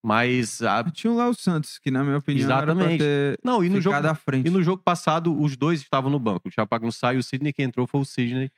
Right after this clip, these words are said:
Speaker 1: É.
Speaker 2: David Ricardo finalmente se estabeleceu como
Speaker 1: Exatamente,
Speaker 2: titular
Speaker 1: como
Speaker 2: e tá
Speaker 1: titular.
Speaker 2: jogando muita bola.
Speaker 1: Então, assim, eu acho que o Guto ele já começa a desenhar esse time titular, certo? Começa a desenhar esse time titular. O que faltou, principalmente no segundo tempo, é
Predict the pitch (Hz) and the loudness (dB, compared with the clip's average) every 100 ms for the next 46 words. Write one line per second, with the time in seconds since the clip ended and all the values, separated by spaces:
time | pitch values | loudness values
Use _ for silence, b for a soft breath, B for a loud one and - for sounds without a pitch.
0 | _ _ _ 98 170 196 165 175 170 - | _ _ _ 0 2 2 2 2 0 0
1 | 156 139 - 190 208 170 160 - 170 - | 0 0 -2 -2 0 0 0 0 -2 0
2 | 147 139 127 104 139 143 131 135 135 151 | 2 2 2 0 2 2 0 2 0 2
3 | 156 151 120 147 147 180 156 127 147 202 | 2 2 2 2 2 0 0 0 2 2
4 | 214 170 127 143 160 175 - 139 156 156 | 0 0 2 2 2 0 -2 0 0 0
5 | 156 151 156 156 135 135 147 - 156 127 | 0 0 -2 0 2 2 0 -2 -2 0
6 | 127 131 127 127 123 - 131 - 131 123 | 0 0 0 -2 -4 -4 -10 -4 -2 -2
7 | 131 156 110 - _ - 104 113 107 110 | -4 0 0 -2 _ -4 -2 -2 0 0
8 | - 117 113 117 113 - 117 110 113 139 | 0 -2 0 0 -4 -4 -4 -4 -4 -2
9 | 107 80 _ _ _ 135 - 262 - 180 | -2 -2 _ _ _ -4 -2 -4 0 -2
10 | - 117 180 208 170 147 131 123 113 95 | 0 0 0 0 0 0 -4 -2 -2 -2
11 | - 131 - 104 | -2 -4 -2 -2